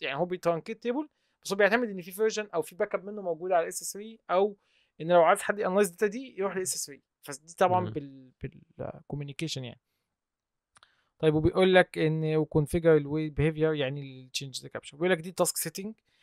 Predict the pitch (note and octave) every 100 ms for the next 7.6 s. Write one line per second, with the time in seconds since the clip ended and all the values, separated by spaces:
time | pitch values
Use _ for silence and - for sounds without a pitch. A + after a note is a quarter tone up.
0 | _ - G3 F#3 G#3+ F#3 - F#3+ F3 D#3
1 | C#3 C3 _ _ - F3 F#3 G3+ G3+ G#3
2 | F3 E3+ G3 G#3+ F#3 - F3 - - F3+
3 | E3+ F3 E3 G3+ C#4+ _ _ _ - F3
4 | F3 - F#3 E3+ D3+ F#3+ F3+ E3+ F#3 F#3+
5 | G3 - G3 F3+ D#3+ F3 E3+ E3 C#3 D3
6 | - G3+ G3+ F#3+ - F#3 E3 F3 D#3+ E3
7 | D#3+ D3+ D#3 C#3+ A#2+